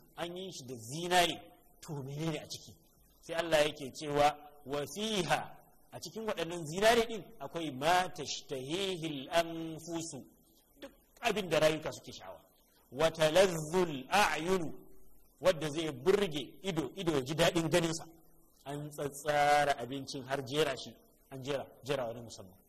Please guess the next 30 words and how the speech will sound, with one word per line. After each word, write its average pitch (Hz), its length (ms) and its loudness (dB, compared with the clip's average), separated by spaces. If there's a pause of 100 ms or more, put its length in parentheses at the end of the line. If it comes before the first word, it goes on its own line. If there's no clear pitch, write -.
(840)
Ya 127 180 -6
Allah, 120 240 -10 (460)
ka - 80 -20
sanya 151 340 -10
mu 135 80 -10
daga 110 180 -10
cikin 117 220 -16
bayinka 113 500 -10 (400)
da 107 80 -14
za 127 200 -8
su 127 120 -14
rabauta 113 520 -12 (380)
da 156 120 -10
aljannarka. 139 580 -8 (300)
Allah 185 240 4
ya 175 60 4
ce, 175 140 -4
"Wa 156 200 4
antum 165 640 0
fiha 147 360 -2
khalidun," 147 640 -4
cikin 196 340 -12
wannan 202 380 -10
ni'imar 151 320 -10
kuna 135 220 -12
masu 107 240 -14
dawwama. 95 340 -16 (1200)
"Wa 156 140 4
tilkal 302 400 -6
janna 247 400 0